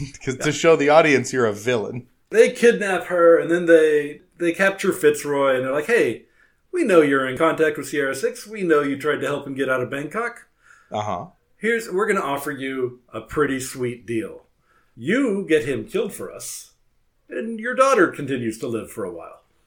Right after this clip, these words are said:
Speaker 2: Turns out that's really all you gotta do for Fitzroy, and he's like, "Yeah, done, sold." So by this time, Sierra Six is on a plane, is making his escape from Bangkok.
Speaker 1: So this is after a point where they said, "You need to give us the cursed medallion," and he said, "No."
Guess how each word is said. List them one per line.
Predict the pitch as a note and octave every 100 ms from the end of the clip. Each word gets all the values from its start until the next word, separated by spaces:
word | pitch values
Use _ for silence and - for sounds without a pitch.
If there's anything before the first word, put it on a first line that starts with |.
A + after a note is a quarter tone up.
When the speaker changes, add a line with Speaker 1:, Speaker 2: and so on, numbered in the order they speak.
| _ _ -
Speaker 2:
Turns | F#3 G#3+ F3+
out | F#3+ G3+ E3
that's | F3 -
really | C#3 F#3 D#3
all | F3
you | E3
gotta | E3 D3+
do | B2+ E3+
for | E3+ C#3
Fitzroy, | F3 F3+ C3 C3
and | C3
he's | D#3 D3
like, | C3+ C3
"Yeah, | E3+ F#3 B2
done, | D3+ F#3+ A2+
sold." | - F3+ A#2 - _ _ _ _ _
So | - D3+
by | E3
this | E3+ G3 G3+
time, | F#3 D#3+ D3 C3+
Sierra | D3+ C3+ B2+
Six | D#3+ D3+
is | A#2+
on | A#2+
a | A#2
plane, | - G3+ F#3 F3+ E3
is | C#3 C#3
making | C#3 C3 B2
his | B2+
escape | A#2 - C#3 C3
from | C3 A#2+
Bangkok. | C3 C3 B2 B2+ A#2+ - _ _ _ - G3+
Speaker 1:
So | - F3+
this | F3 G3+ A3
is | - - _ _ _ -
after | D#3 F3+ F#3 F#3 D#3
a | C3+
point | - D#3 C#3+
where | C3+ B2+ A#2+ A#2
they | A#2+ C#3
said, | C3+ B2+ A#2+
"You | A#2+ B2
need | B2 A#2+
to |
give | A#2 B2+ A#2+
us | A2
the | A#2+
cursed | - A#2 -
medallion," | G#2 A#2 A#2 G#2+
and | G2+
he | G#2
said, | - G2 F#2+
"No." | G#2+ F#2+ - -